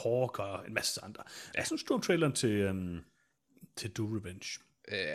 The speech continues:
Speaker 2: altså, i bund og grund, så er det her jo en type film, som jeg godt kan lide at se.
Speaker 1: Ja, du elsker sådan noget her, Lars.
Speaker 2: Jamen, jeg, jeg elsker sådan en god high school, øh,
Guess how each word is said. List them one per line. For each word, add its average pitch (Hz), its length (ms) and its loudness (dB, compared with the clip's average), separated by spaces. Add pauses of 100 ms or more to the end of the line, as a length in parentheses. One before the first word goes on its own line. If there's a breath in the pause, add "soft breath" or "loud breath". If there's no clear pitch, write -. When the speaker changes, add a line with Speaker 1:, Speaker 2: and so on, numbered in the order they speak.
(840)
Speaker 2:
altså, 143 160 8
i 165 60 12
bund 175 240 12
og 123 80 6
grund, 113 240 4
så 131 140 2
er 117 40 8
det 120 180 2
her 120 120 4
jo 101 120 4
en 95 80 -2
type 101 300 0
film, 101 260 -2
som 98 180 -4
jeg 87 160 6
godt 85 180 -2
kan - 140 -8
lide 78 140 -4
at - 60 -6
se. - 280 -8 (300)
Speaker 1:
Ja, 120 60 -2
du 117 120 6
elsker 120 220 4
sådan - 140 -14
noget 95 160 -12
her, 90 80 -16
Lars. - 100 -12
Speaker 2:
Jamen, 120 120 -2
jeg, 165 240 8
jeg 175 120 8
elsker 160 240 0
sådan 104 200 0
en 98 60 -4
god 123 300 2
high 147 100 4
school, 117 480 0
øh, - 180 2